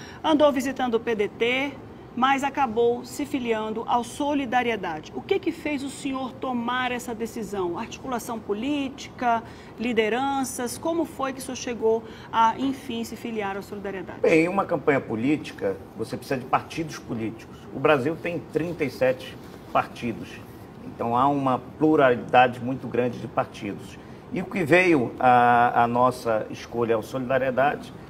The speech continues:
Speaker 2: é a possibilidade de ampliar alian-, alianças,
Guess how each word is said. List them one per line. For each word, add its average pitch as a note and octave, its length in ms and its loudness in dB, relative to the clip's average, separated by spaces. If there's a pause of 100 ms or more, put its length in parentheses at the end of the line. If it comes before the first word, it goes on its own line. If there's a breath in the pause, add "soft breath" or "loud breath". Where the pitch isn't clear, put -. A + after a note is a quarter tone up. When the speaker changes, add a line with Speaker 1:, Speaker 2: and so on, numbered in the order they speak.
(140 loud breath)
Speaker 2:
é D3+ 80 6
a E3+ 80 12
possibilidade D#3+ 960 0
de C#3+ 160 -2
ampliar F#3+ 800 4
alian-, C#3 560 4
alianças, C3 640 2